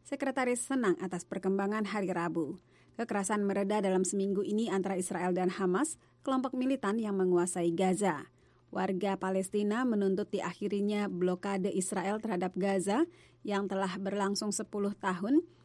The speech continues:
dan selama ini mencekik perekonomian dan menimbulkan apa yang disebut P B B dan Bank Dunia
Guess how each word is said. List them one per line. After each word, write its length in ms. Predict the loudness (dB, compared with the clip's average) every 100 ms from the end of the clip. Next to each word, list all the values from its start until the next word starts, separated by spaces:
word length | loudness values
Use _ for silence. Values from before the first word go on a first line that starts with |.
| _
dan 320 | -2 0 0 -2
selama 320 | -2 -2 0
ini 160 | 2
mencekik 400 | 2 0 -2 -6 -6
perekonomian 880 | -4 -4 0 2 4 4 4 2 2
dan 160 | 0 2
menimbulkan 640 | 4 4 2 2 0 -2
apa 240 | -4 -2
yang 160 | 0 0
disebut 320 | 0 -2 -4
P 160 | 0 2
B 160 | 2
B 240 | 4 4 4
dan 240 | 4 2
Bank 240 | 2 2 2
Dunia 400 | 2 2 2